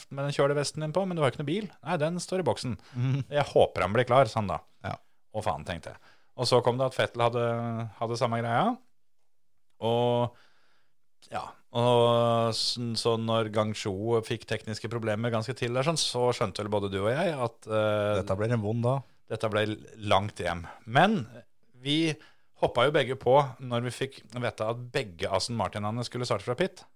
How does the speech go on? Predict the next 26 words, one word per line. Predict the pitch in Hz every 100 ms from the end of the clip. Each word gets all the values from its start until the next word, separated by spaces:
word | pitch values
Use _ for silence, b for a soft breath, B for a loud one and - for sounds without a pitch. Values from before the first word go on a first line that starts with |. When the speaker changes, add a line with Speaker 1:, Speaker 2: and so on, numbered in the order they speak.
| - - -
Speaker 1:
Og | 117
så | 117
sto | - 101 92
de | 101
på | 110
Kulbeth | 101 92 98
til | 110
lik | 107 107
odds, | 135 143 -
hvem | 110 95 98
av | 98
de | 92
to | 95 92 92 -
som | - 110
skulle | - 110 107 104 98
være | 104 104
best | 98 -
i | 110
teamet. | 120 175 -
Speaker 2:
Ja, | 95 104 98
ja. | - - -
Speaker 1:
Da | 110
er | 107 98
det | 107
jo |
Vettel | 90 -